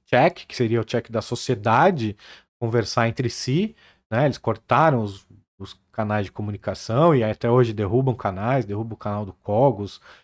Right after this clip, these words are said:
é minúsculo, né? Derrubam o Terça Livre, ah, o Bernardo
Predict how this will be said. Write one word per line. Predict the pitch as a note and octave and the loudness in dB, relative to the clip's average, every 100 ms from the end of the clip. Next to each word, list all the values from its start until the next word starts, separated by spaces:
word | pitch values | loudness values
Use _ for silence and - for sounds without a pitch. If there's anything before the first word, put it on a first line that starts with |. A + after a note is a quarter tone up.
| _ - | _ -10
é | G#2 F#2 F#2 _ _ A2 | -10 -10 -16 _ _ -8
minúsculo, | A2+ A2+ D3+ - - G#2+ G#2 | -4 2 2 0 -6 -8 -2
né? | C#3 C#3 | 0 0
Derrubam | G2+ G#2 A#2+ A#2+ | -2 -2 -2 -2
o | G#2 | -4
Terça | - A2 - F#2+ | -6 -8 -4 -4
Livre, | A2 D#3 C#3+ A2 G2 - - - _ _ A2+ | 0 2 2 0 -6 -8 -20 -20 _ _ -8
ah, | A2 G#2 G#2 | -6 -6 -6
o | G#2 | -8
Bernardo | G2+ G#2+ G#2+ A#2 G#2 | -4 -4 0 0 -2